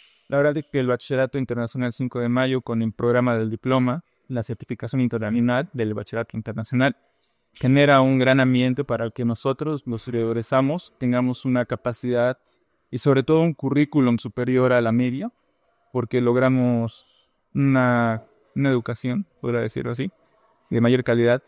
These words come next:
a la que se obtiene en el resto del país e incluso en el resto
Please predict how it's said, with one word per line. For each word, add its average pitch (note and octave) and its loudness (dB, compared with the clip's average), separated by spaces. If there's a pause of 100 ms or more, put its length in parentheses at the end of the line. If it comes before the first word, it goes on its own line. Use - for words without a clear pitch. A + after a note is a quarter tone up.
(200)
a B2 -8
la A#2 -6
que A2+ -6
se - -10
obtiene A#2+ 0 (240)
en A#2+ -2
el A#2+ 0
resto A#2+ -6
del A2+ -2
país C3 0
e - -4
incluso A#2+ -2
en A#2 0
el A2+ -4
resto A#2+ -8